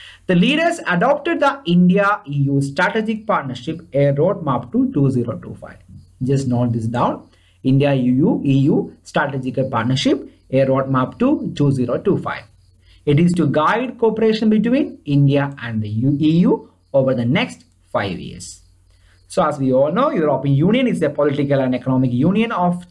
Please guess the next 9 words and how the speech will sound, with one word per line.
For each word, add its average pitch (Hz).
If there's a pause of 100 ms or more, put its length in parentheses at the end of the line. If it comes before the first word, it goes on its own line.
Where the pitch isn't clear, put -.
twenty-seven 175
member 180
states 233 (400)
that 143
are 139
located 165
primarily 220
in 131
Europe. 110